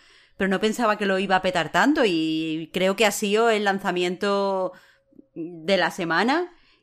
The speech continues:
Ya te digo, sí, sí, es que lo estaba comentando antes de empezar a grabar, que ha, ha habido gente que ha hecho directos esperando en las colas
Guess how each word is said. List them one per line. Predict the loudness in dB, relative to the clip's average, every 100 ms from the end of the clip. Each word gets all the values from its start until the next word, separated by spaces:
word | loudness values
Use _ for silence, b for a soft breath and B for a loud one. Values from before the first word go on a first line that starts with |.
| _
Ya | -2 0
te | 2
digo, | 2 2
sí, | 2 0
sí, | 0
es |
que | 2 4 4
lo | 2
estaba | 2 0
comentando | 0 0 0 0
antes | -2 -4
de |
empezar | -6 -4 -2
a |
grabar, | 2 4 4 2
que | 2 4
ha, | 4
ha | 2 0
habido | 2 0
gente | 2 0 0
que | 0
ha |
hecho | 0 0
directos | 0 0 0 -2 -2 -4
esperando | -4 0 2 4 4
en | 4
las | 2 -2
colas | 0 2 4 2 0